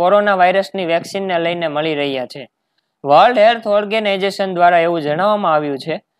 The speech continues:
કે છેલ્લા કેટલાક મહિનાઓથી કોરોનાની વેક્સિન માટેની શોધ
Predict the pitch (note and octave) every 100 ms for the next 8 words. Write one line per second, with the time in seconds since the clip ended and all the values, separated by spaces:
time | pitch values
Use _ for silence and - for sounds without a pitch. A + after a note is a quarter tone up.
0 | _ _ F3+ D#3 G3+ A3 G#3+ F#3+ F#3+ A3
1 | B3 G#3+ G3+ G3 F3 D#3+ F#3 G#3 - -
2 | F3+ G3+ A3+ A3+ A3+ F#3+ G3 - A3 G3+
3 | G3+ G3+ G3 E3+ F3+ F#3+